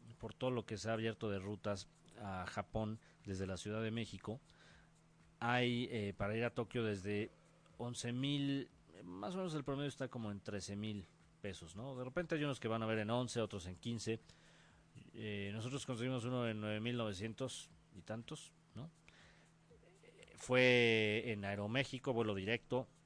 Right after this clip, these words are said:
de, digo, yo, yo lo hice en octubre, por ahí también estaba en abril. Es cosa de irle buscando, eso sí lo hicimos con anticipación. Entonces, si la idea es ir, yo les recomiendo que de una vez empiecen a cotizar y sobre todo que ahorita,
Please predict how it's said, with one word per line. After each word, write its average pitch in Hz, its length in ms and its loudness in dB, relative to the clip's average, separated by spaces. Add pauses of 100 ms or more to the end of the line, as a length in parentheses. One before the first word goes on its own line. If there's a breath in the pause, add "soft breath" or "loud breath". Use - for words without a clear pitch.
(200)
de, 90 1080 -6 (320)
digo, 101 220 -6
yo, 104 260 -4
yo 107 160 -2
lo 101 280 0
hice 98 160 -6
en 101 60 -4
octubre, 117 580 0 (600 loud breath)
por 92 120 -6
ahí 95 100 -2
también 101 200 -4
estaba 95 440 -2
en 92 60 -6
abril. 123 480 0 (380 loud breath)
Es - 80 -20
cosa 175 220 0
de 160 80 6
irle 147 160 4
buscando, 110 500 0
eso 120 140 -2
sí 120 140 -4
lo 120 100 2
hicimos 113 380 -2
con 101 160 -2
anticipación. 90 840 -6 (160)
Entonces, 98 500 -4 (800 loud breath)
si - 260 -6
la 110 160 -2
idea 131 220 6
es 120 140 0
ir, 143 240 4
yo 120 160 2
les 113 100 0
recomiendo 107 380 0
que 107 80 0
de 104 80 2
una 110 120 0
vez 104 200 0
empiecen 98 360 -4
a 90 80 -6
cotizar 101 420 -4
y 123 40 -2
sobre 101 180 -4
todo 110 160 -6
que 101 80 -4
ahorita, 98 380 -2